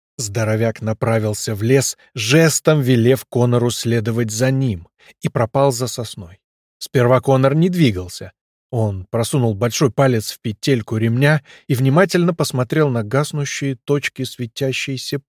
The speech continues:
пыли, которую взметнул ветер. Со вздохом он, наконец, оттолкнулся от ствола и последовал за Итаном. Плотник быстрым шагом лавировал между деревьями. Листья хрустели под его ногами,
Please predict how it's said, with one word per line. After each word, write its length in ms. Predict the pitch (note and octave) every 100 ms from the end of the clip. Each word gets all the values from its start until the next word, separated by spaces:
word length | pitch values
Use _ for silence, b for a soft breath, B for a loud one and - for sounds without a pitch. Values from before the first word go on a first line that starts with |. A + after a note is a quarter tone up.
| _
пыли, 420 | C#3+ A2 G2 F2+ _
которую 500 | F2+ - C#3 D3 C3+
взметнул 560 | A2 G#2 G2+ A2+ A2+
ветер. 500 | A#2+ A2+ E2+ - - _ _ _ _ _ _ _ -
Со 160 | -
вздохом 680 | G2+ F#2+ G2+ B2+ - G2 F#2+ -
он, 380 | C3 E3 D3
наконец, 600 | B2+ A2+ A2+ A2+ C3+ C3+ -
оттолкнулся 880 | A#2+ - A2+ A2 A#2 B2+ - A#2+ A2
от 80 |
ствола 480 | - - A2 A2+ D3+ -
и 100 | C#3+
последовал 720 | - B2 - C#3+ C#3 C3+ D3
за 160 | C3 D3 -
Итаном. 420 | A#2+ G2 E2+ - _ _ _ _ _
Плотник 440 | B2+ B2+ A#2+ A#2
быстрым 600 | A2 G2 D3 - C#3 C3
шагом 420 | - D3 D#3 D3+ C#3+
лавировал 560 | B2+ A#2+ D3 C#3+ D3
между 460 | A#2+ A#2 A#2+ A2+ A#2
деревьями. 760 | A2 A#2+ A2+ F2+ F#2 F2 F#2 _ _ _ _ _
Листья 560 | A2+ C3 - - G#2 G2
хрустели 680 | - B2 - - C#3+ B2
под 200 | A2+ A#2
его 280 | G#2+ A2+ C3
ногами, 540 | A2+ A2 C3+ D#3 D3